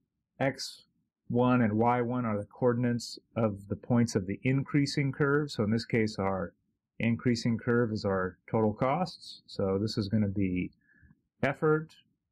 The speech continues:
Our Y one is gonna be total costs. Our X two, this is now our decreasing curve, which is going to be our revenue. So that's gonna be our, X two is gonna be defined by effort and also by our revenue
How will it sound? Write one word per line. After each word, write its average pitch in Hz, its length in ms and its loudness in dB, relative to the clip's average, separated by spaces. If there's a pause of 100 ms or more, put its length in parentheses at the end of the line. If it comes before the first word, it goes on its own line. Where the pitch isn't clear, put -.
(120)
Our 92 160 -4
Y 107 240 0
one 113 240 0
is 104 120 -4
gonna 101 180 -4
be 95 100 -10
total 110 320 0
costs. 131 680 -4 (440)
Our 117 180 0
X 131 240 -4
two, 127 540 2 (160)
this 120 180 -2
is 110 80 -4
now 113 380 4
our 113 260 2
decreasing 139 680 0
curve, 151 360 0
which 113 200 -6
is 104 80 0
going 110 220 0
to 113 60 0
be 107 140 2
our 95 200 -2
revenue. 139 640 -2 (540)
So - 180 -2
that's 113 220 2
gonna 110 220 2
be 104 200 2
our, 90 380 0 (340)
X 117 200 -4
two 123 100 -2
is 107 80 0
gonna 110 160 -2
be 90 140 -6
defined 101 380 -2
by 87 100 -10 (100)
effort 147 460 -2 (340)
and 107 160 -2
also 104 360 -2
by 95 560 -2 (120)
our 90 540 -4 (320)
revenue 98 640 -2